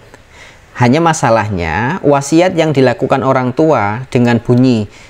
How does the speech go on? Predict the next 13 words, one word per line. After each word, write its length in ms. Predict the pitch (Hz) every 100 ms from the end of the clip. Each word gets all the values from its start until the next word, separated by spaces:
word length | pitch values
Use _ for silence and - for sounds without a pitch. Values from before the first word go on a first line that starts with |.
| -
"Nanti 560 | 123 123 123 - 196 185
ketika 400 | 156 147 139 131
saya 240 | 123 123
meninggal 400 | 123 117 110 107
dunia, 560 | 107 98 90 98 135 160
semua 720 | - 127 127 151 170 175 160 151
aset 320 | 143 - 139
kekayaan 560 | 123 120 117 - 107
saya, 560 | 104 104 95 101 131 170
semua 560 | - 123 120 143 170 147
harta 320 | 131 131 131
peninggalan 560 | 131 120 113 104 104
saya, 480 | 98 95 101 127 180